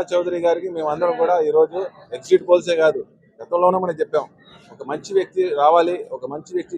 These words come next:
ద్వారా ప్రజలందరూ కూడా న్యాయం జరిగిద్దని చెప్పి నమ్ముతా ఉన్నారు. అదే మాట మన ప్రజల్లో కూడా తీసుకెళ్ళగలిగాం.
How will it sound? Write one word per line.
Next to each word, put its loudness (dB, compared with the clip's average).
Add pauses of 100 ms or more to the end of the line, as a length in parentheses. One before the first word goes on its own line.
ద్వారా 4
ప్రజలందరూ -4
కూడా -4 (100)
న్యాయం 0
జరిగిద్దని -10
చెప్పి -12
నమ్ముతా -6 (100)
ఉన్నారు. -4 (460)
అదే 6 (140)
మాట 2 (100)
మన -10
ప్రజల్లో -2
కూడా -4
తీసుకెళ్ళగలిగాం. -2